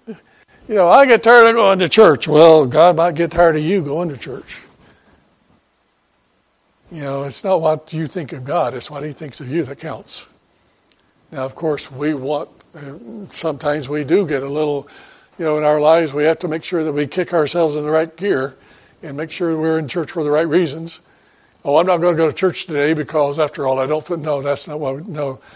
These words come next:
You make that sacrifice of praise. Even when you don't feel like it, you go ahead and praise the Lord anyway.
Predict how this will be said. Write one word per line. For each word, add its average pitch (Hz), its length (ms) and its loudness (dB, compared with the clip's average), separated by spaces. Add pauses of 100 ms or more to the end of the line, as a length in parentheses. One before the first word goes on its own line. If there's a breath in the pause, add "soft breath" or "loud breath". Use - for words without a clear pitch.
(220 loud breath)
You 165 120 -4
make 196 180 0
that 170 160 2
sacrifice 165 560 -2
of 156 80 -16
praise. 135 280 -4
Even 160 240 -6
when 147 140 -10
you 143 80 -12
don't 180 220 -4
feel 143 160 -10
like 117 220 -10
it, 143 160 -14
you 156 60 -10
go 143 200 -6
ahead 139 180 -6
and 120 220 -16 (440 soft breath)
praise 165 260 0
the 160 60 -2
Lord 151 240 2
anyway. 139 380 0